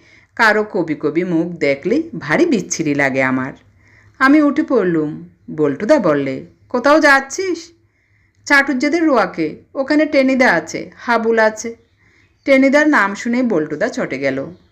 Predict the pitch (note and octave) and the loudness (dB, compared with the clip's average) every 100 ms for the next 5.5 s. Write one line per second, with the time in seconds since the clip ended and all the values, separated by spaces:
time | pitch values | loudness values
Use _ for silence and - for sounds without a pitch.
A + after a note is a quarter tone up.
0 | _ D3+ D3 D3+ E4 - - _ _ _ | _ 0 2 4 2 -2 -16 _ _ _
1 | G3+ D#4 G#4 E4+ C#4+ C4+ C4 C4 B3 A#3+ | 4 6 4 2 0 0 -2 -2 -2 2
2 | A#3 A#3 A3+ A3 G#3+ F#3+ G#3+ A#3 - _ | 2 0 -2 -4 -4 -6 -8 -8 -14 _
3 | D#3+ B3+ F4 F#3+ D3 C3+ A#2+ - _ _ | -2 0 0 2 2 0 -2 -10 _ _
4 | C3+ A#2+ A#2+ B2 G#3 E3+ C3+ B2+ - G3+ | -8 -4 -4 -4 -6 0 0 0 -2 -4
5 | E3+ C#3 - A4 - | -2 -4 -2 -4 -4